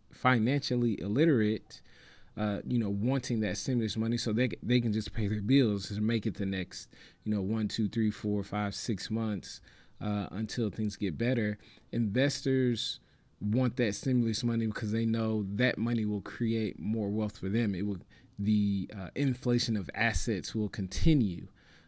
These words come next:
Uh, so if you bought assets, uh, in March, or if you bought assets five years ago, if you still have, uh, assets like stocks, bonds, uh, real estate, uh, from years ago, uh, pumping the economy with more money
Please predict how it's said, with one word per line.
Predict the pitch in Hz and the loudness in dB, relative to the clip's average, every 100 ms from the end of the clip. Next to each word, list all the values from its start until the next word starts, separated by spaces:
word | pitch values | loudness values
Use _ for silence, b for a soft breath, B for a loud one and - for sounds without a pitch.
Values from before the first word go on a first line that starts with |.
| - | -8
Uh, | 104 101 | -6 -4
so | 123 | -2
if | 107 | 0
you | 104 | 0
bought | 95 107 110 - | 0 0 -2 -2
assets, | 107 101 - 110 98 - - | -4 -4 -4 -4 -4 -8 -14
uh, | 127 101 95 92 85 | -12 -10 -10 -12 -8
in | 131 120 | -2 0
March, | 101 87 90 | 0 -2 -6
or | 107 | -6
if | 92 | -2
you | |
bought | 98 104 98 | -2 -2 -2
assets | 98 101 101 95 | -4 -4 -6 -8
five | - 95 95 | -8 -4 2
years | 123 104 | 2 2
ago, | 92 98 | -2 -6
if | 92 | -6
you | |
still | 95 - 107 101 | -8 -4 -4 -2
have, | 101 101 95 95 - B B B _ - | -4 -4 -6 -8 -16 B B B _ -12
uh, | 87 - | -10 -6
assets | 104 - 104 95 | -6 -4 -4 -4
like | 90 92 | -8 -6
stocks, | - 92 - - | -6 -6 -8 -8
bonds, | 104 98 95 90 90 92 | -6 -4 -6 -8 -10 -8
uh, | 95 | -6
real | 95 113 104 | -2 0 0
estate, | - 95 92 85 - B B - | -4 -6 -6 -6 -12 B B -8
uh, | 98 | -6
from | 101 107 98 | -4 -4 -2
years | 95 117 139 123 | 0 2 2 0
ago, | 101 95 92 90 90 - b b _ | -4 -4 -6 -6 -8 -12 b b _
uh, | 78 85 - | -14 -14 -2
pumping | - - 143 120 120 110 | 0 2 0 0 -2 0
the | 101 95 - - | -2 -4 -8 -4
economy | 101 - 117 127 113 101 | -4 -4 -2 0 0 0
with | 95 101 101 | -2 -4 -2
more | 104 101 | -2 -2
money | 98 107 113 101 87 | -2 -2 -2 -4 -6